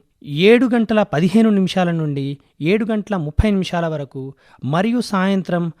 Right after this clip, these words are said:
ఐదు గంటల నుండి ఐదు పదిహేను వరకు సమయాల్లో పదో తరగతి విద్యార్థులకు పదిలంగా అనే అవగాహన కార్యక్రమం పెట్టుకుంది. అయితే మనం ఇక్కడ ఒక విషయాన్ని గమనించాలి. ఆ విషయం ఏంటంటే, భయం అనేది ఒక మనిషిని ఏ విధంగా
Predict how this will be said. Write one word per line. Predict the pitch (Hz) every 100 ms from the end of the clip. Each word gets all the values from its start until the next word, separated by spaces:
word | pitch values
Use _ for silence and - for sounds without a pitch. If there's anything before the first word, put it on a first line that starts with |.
| _ -
ఐదు | 143 208 220
గంటల | 214 185 190
నుండి | 180 165 147 143 160 - _ _ _ -
ఐదు | 139 208 226
పదిహేను | - 160 185 170 196
వరకు | 185 170 160
సమయాల్లో | 151 151 165 156 139 123 127 147 _ _ _ -
పదో | 156 240 269
తరగతి | 247 233 220
విద్యార్థులకు | 208 170 143 185 175 180 -
పదిలంగా | 147 170 185 175 160 156
అనే | 160 147
అవగాహన | 127 127 175 190 170 170
కార్యక్రమం | 151 143 143 143 139
పెట్టుకుంది. | 143 127 - 113 95 - _ - - _ -
అయితే | 151 147 202 269 _ _ -
మనం | 147 170
ఇక్కడ | 170 -
ఒక | 151 139
విషయాన్ని | 127 127 196 196 147
గమనించాలి. | 135 123 113 - 101 - _ _ -
ఆ | 202
విషయం | 202 196 285 269
ఏంటంటే, | 220 214 226 196 175 196
భయం | 208 123 165 220 247
అనేది | 233 226 214 185 185 220 _ _ _
ఒక | 180 180
మనిషిని | 156 190 220 226
ఏ | 180 160
విధంగా | 208 147 196 185